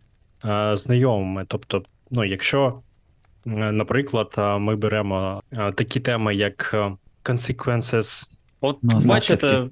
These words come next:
Speaker 1: наслідки. От бачите, е,
Speaker 2: <laughs>
Speaker 1: оце Верховна Рада збирається прийняти закон про те, щоб,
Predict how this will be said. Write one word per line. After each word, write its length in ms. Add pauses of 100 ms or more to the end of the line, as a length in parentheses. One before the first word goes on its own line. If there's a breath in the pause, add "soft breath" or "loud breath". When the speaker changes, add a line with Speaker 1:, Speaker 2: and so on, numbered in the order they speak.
(520)
Speaker 1:
наслідки. 680
От 220
бачите, 480
е, 200
Speaker 2:
<laughs> 560
Speaker 1:
оце 380 (240)
Верховна 400
Рада 200
збирається 500
прийняти 440
закон 380
про 140
те, 140
щоб, 200